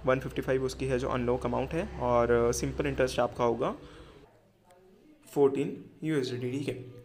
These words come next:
और बाकी वीआईपी थ्री है, अ, वन थाउजेंड टू हंड्रेड एंड थर्टी यूएसडी की, और simple interest आपका होगा फ़ोर्टी वन यूएसडी का daily, ठीक है। तो मैं आपको definitely recommend करूँगा कि का-, प्ला-, ये project है जो काफ़ी long term के लिए operate करने वाला है, तो आप जाकर definitely इधर वीआईपी टू,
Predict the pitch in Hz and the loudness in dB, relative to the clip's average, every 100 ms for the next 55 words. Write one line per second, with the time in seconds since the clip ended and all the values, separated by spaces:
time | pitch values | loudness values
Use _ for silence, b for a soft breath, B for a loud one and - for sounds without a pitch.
0 | B B B 123 127 123 127 151 151 147 | B B B -2 0 -2 -4 -4 -4 -2
1 | 151 147 147 175 - - 127 127 123 131 | -4 -4 -4 -4 -8 -8 0 4 4 2
2 | 139 147 135 151 135 135 131 135 135 123 | -2 -2 -4 -4 -4 -4 -6 -6 -4 -4
3 | 143 143 135 135 139 185 - - 123 120 | -2 -2 -2 -4 -4 -4 -6 -6 -2 0
4 | 123 131 131 139 135 131 - 131 127 123 | -2 -4 -4 -4 -4 -6 -4 -4 -2 -2
5 | 127 131 131 131 - 127 123 127 190 170 | -4 -2 -2 -2 -2 -2 0 -2 -4 -2
6 | 143 123 110 123 - - - 127 123 120 | 0 0 -2 -4 -6 -6 -6 -2 0 0
7 | 135 127 - - - - 165 165 160 - | -4 -4 -8 -18 -12 0 0 2 0 0
8 | 156 175 151 143 143 139 156 147 135 120 | -2 -2 -4 -4 -2 -2 -2 -4 -2 0
9 | 117 113 120 117 117 123 131 143 135 135 | -2 -2 0 2 0 -2 -4 -2 -2 -2
10 | 131 131 131 120 117 127 139 139 131 127 | -2 -2 -4 -4 -6 -6 -6 -4 -2 -2
11 | 123 127 120 156 180 127 120 123 131 123 | -2 -4 -4 -4 -2 -2 0 -2 0 -2
12 | 127 123 131 131 113 127 123 139 190 | -4 -2 -2 -2 -4 -4 -2 0 0